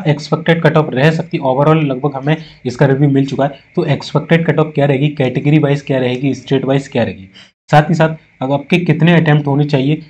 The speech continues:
जिससे आप mains की तैयारी में अभी से लग जाओ, तो ये भी हम आपको यहाँ पर बताने वाले हैं, ठीक है। तो वीडियो को शुरू से लेकर अंत तक देखिएगा। साथ ही साथ बताएंगे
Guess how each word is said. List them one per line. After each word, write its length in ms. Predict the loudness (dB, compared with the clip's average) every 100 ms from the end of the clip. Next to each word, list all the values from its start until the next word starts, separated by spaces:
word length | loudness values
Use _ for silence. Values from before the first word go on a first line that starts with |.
| _
जिससे 200 | -8 2
आप 160 | 2 2
mains 200 | 2 0
की 100 | 0
तैयारी 320 | 0 0 0 0
में 80 |
अभी 140 | -2 -2
से 120 | -2
लग 160 | -2 0
जाओ, 120 | -2
तो 380 | -4 _ 0 2
ये 140 | 4
भी 140 | 2 0
हम 120 | 0
आपको 240 | -4 -2
यहाँ 160 | -2 -2
पर 160 | -4 -4
बताने 340 | -4 -4 -6
वाले 200 | -8 -14
हैं, 80 | -16 _ _ -2
ठीक 100 | 0
है। 100 | 0
तो 100 | 0
वीडियो 280 | 2 4 4
को 120 | 2
शुरू 240 | 0 0 0
से 120 | 0
लेकर 240 | 0 0
अंत 260 | -4 -8 -4
तक 160 | -2
देखिएगा। 380 | -2 -2 0 -2
साथ 240 | 0 -4 -4
ही 40 |
साथ 220 | -6 -6
बताएंगे 340 | -6 -6 -4